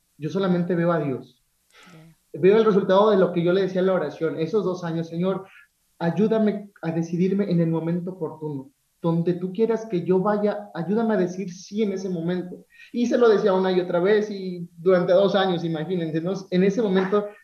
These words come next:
Speaker 1: yo vi como que el cumplimiento de lo que yo le estaba pidiendo al Señor. Me dio el valor de responder,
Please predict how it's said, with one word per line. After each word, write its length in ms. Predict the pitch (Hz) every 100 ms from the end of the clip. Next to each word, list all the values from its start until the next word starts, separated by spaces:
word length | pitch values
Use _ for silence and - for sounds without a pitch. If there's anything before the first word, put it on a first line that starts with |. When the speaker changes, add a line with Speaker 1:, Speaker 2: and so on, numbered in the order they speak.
| _
Speaker 1:
yo 100 | 180
vi 120 | 190
como 180 | 208 196
que 100 | 180
el 120 | 165
cumplimiento 640 | 175 170 170 175 180 202
de 80 | 220
lo 140 | 190 -
que 100 | 151
yo 140 | 190
le 100 | 254
estaba 360 | 214 185 175 175
pidiendo 400 | 170 160 156 156
al 100 | 156
Señor. 460 | - 143 127 120 _ _ _ _ _
Me 160 | 160 165
dio 160 | 165
el 80 | 190
valor 360 | 208 190 185 175
de 100 | 185
responder, 800 | 165 - - 147 147 180 220